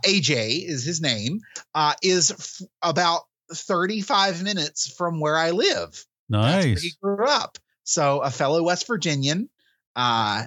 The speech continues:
Speaker 1: a-, and he, he is, he's a, uh, uh, a trombonist, uh, but he's the music director for the Anthem of the Seas.
Speaker 2: Oh, that's cool.
Speaker 1: Um, so pretty, pretty, pretty cool connection there.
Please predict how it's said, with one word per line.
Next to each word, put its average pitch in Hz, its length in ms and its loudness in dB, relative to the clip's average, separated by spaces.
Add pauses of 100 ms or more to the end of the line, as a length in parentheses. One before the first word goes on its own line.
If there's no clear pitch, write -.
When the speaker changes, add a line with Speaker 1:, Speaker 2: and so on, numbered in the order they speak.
(160)
Speaker 1:
a-, 139 200 0
and 139 160 0
he, 147 260 0
he 151 260 2
is, 151 180 2
he's 139 260 2
a, 139 260 4
uh, 120 380 2 (540)
uh, 110 480 0 (540)
a 127 120 0
trombonist, 160 920 0 (120)
uh, 123 180 -2
but 117 120 -6
he's 139 180 0
the 170 80 -4
music 202 300 -2
director 127 400 -2
for 151 80 -8
the 143 140 0
Anthem 147 260 0
of 156 60 -2
the 143 40 0
Seas. 117 580 0
Speaker 2:
Oh, 113 60 4
that's 101 180 4
cool. - 160 2
Speaker 1:
Um, 98 440 -2
so - 140 2
pretty, 175 280 0
pretty, 180 280 0
pretty 226 240 0
cool 226 220 0
connection 196 520 0
there. 170 300 2